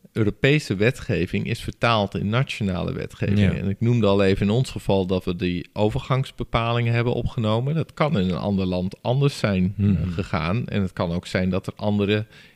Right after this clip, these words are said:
Speaker 1: eh, voorwaarden of juist ruimere mogelijkheden zijn opgenomen in de nationale wet,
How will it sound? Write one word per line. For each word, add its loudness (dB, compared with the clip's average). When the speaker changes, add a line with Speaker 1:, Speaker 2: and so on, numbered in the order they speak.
Speaker 1:
eh, 0
voorwaarden 4
of -4
juist -2
ruimere 2
mogelijkheden 0
zijn -2
opgenomen 2
in 0
de 2
nationale 0
wet, -4